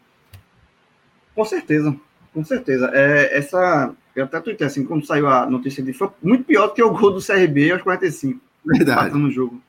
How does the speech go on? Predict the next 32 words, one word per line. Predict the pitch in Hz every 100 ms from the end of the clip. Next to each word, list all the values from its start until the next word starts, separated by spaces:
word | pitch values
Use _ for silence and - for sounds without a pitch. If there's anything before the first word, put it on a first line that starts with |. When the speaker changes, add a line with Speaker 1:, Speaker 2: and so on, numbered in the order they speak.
| -
Speaker 1:
Foi | - 190
muito | 240 -
pior. | 302 117 127 _ _ -
A | 160
tor-, | 214 190
o |
torcedor | 165 220 220
do |
Náutico | 208 208
sentiu | 202 208
muito | 254 302
mais. | 135 123 - _ _ _
Não | 165 277
que | 359
não, | 320 -
não | - 165 233
que | 311
não | 285
tivesse | 262 190 196
sentido | 214 160 180 196
o |
gol | 180
do | 190
empate | 220 - 165
do | -
Sampaio, | 247 - 123
mas, | 123 143 151 143 - _ _ _ _ _
é, | 127 131 131 131 135
porque | 135 247 339 339 294 -
a | 160
gente | 180 -
vinha | 180 190 170 139